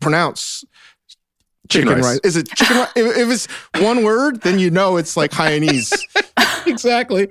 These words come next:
Speaker 1: If you're a
Speaker 2: Exactly.
Speaker 1: chicken and rice, no, it's
Speaker 2: Yeah.
Speaker 1: chicken rice.
Speaker 2: No, don't say
Speaker 1: <laughs> Just
Speaker 2: chicken
Speaker 1: one
Speaker 2: and
Speaker 1: word.
Speaker 2: rice. Yeah. And it's, it's, it's funny 'cause, like, shrimp and grits is sort of the same thing, right? Like, if you do, like, the shrimp and grits, people are like, "Get the fuck outta here." <laughs> Like, yeah,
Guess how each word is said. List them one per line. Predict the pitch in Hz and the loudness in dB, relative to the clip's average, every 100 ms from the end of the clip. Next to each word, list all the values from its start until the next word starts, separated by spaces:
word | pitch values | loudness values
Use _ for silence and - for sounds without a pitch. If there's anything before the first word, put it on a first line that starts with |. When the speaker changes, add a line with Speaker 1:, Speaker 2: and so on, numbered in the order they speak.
| - | -2
Speaker 1:
If | 302 190 | 0 2
you're | 220 214 | 2 2
a | |
Speaker 2:
Exactly. | 196 185 | 2 0
Speaker 1:
chicken | 185 233 202 | 0 0 0
and | 233 240 254 | 0 0 0
rice, | 185 127 117 - - - 330 160 | 0 0 -2 -6 -10 -12 -6 0
no, | 156 | 2
it's | 151 | 4
Speaker 2:
Yeah. | 113 | 2
Speaker 1:
chicken | 208 | 2
rice. | 139 - - - - - | -2 -4 -8 -10 -14 -2
Speaker 2:
No, | 143 | 0
don't | 131 175 | 2 2
say | 196 | 2
Speaker 1:
<laughs> | 190 | 0
Just | 262 | 0
Speaker 2:
chicken | 175 - - | 2 2 2
Speaker 1:
one | 131 | 2
Speaker 2:
and | 127 | 2
Speaker 1:
word. | 320 | 0
Speaker 2:
rice. | 104 - | 0 0
Yeah. | 127 269 - - - - - - | 0 -2 -2 -6 -6 -6 -6 -2
And | 190 | -2
it's, | 196 | 0
it's, | 269 202 202 | -2 -2 -2
it's | 196 226 233 - | 0 0 0 0
funny | 247 233 | -2 0
'cause, | 180 | 0
like, | 147 | -2
shrimp | - 190 180 | 0 0 0
and | 160 | 0
grits | 165 170 - | 0 -2 -2
is | 131 | -2
sort | 156 135 | 0 2
of | |
the | 127 | 0
same | - 127 117 | 0 0 0
thing, | 139 110 | 0 2
right? | 104 123 | 2 2
Like, | 117 113 | 0 -2
if | 107 | 0
you | 117 | 0
do, | 113 120 113 | 2 0 2
like, | 110 | 0
the | 107 | -2
shrimp | - - 139 - | -2 -2 -2 0
and | 131 113 | 0 0
grits, | 143 135 98 - - _ _ | 0 0 -2 -8 -12 _ _
people | - 120 | 0 2
are | 110 | 2
like, | 98 92 - | 0 -2 -6
"Get | 123 113 | -6 -6
the | |
fuck | - 92 | -4 -2
outta | 98 107 | 0 0
here." | 98 95 131 | 0 -2 -2
<laughs> | 233 - - - - - - | -4 -2 -4 -6 -10 -10 -2
Like, | 160 - 131 - | 0 0 -4 -6
yeah, | 120 110 | -2 -2